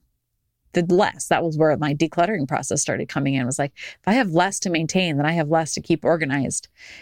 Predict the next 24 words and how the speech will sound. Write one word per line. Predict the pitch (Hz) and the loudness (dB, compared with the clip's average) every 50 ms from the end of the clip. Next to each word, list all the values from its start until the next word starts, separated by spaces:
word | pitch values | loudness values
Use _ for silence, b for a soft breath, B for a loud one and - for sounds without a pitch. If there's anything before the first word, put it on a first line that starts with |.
| B B | B B
You | B 180 | B 0
know, | 175 175 185 180 | 2 2 2 2
people | - 226 214 214 233 220 214 208 190 - b b b b b b b b b b _ _ - | 2 2 2 4 4 4 6 4 2 0 b b b b b b b b b b _ _ 0
look | - 185 196 - | 2 2 2 2
at | 240 | 2
my | 214 190 | 2 2
pantry. | - 196 202 226 226 214 190 185 | 2 2 2 2 4 4 4 4
It's | 185 - | 2 2
a | 240 | 0
standard | - - - 196 214 226 240 240 208 | 0 2 2 2 4 4 4 2 4
pantry. | - 220 220 214 - 190 170 170 175 185 202 - | 4 4 4 4 4 4 2 2 2 -2 -2 0
It's, | - 180 - - - - - - - | -2 -2 0 -2 -6 -8 -8 -6 -4
you | - 180 175 | -2 0 0
know, | 165 160 185 208 202 - - _ | 2 2 2 2 0 -2 -4 _
we've | - 185 185 160 | 0 0 2 2
got | - 180 180 - | 0 0 0 0
the | 190 | -2
same | - - 185 196 196 170 | 0 0 2 2 2 4
boxes | 175 165 175 190 - - 214 202 190 | 4 2 2 0 2 2 4 4 4
that | 214 - | 4 4
we | 220 214 | 4 4
bought | 180 185 165 165 - - | 4 4 2 0 -2 -2
things | 185 180 180 170 165 | 0 0 2 2 2
in, | 165 170 196 208 214 | 2 2 2 2 0